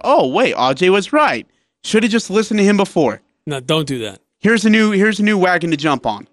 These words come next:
Speaker 2: Don't listen to A J. It's bad for
Speaker 1: So
Speaker 2: your
Speaker 1: all
Speaker 2: health.
Speaker 1: you Astro fans, just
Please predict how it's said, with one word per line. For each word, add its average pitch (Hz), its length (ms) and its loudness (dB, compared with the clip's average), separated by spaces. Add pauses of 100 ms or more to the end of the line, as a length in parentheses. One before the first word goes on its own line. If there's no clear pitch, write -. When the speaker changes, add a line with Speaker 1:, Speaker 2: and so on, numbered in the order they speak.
Speaker 2:
Don't 156 180 -4
listen 170 240 -2
to 135 100 -10
A 127 120 -4
J. 117 380 -12
It's - 100 -20
bad 135 240 -10
for - 100 -12
Speaker 1:
So 165 80 0
Speaker 2:
your 165 60 4
Speaker 1:
all 196 80 4
Speaker 2:
health. 226 80 0
Speaker 1:
you 220 100 2
Astro 214 380 0
fans, 147 400 0
just - 200 -6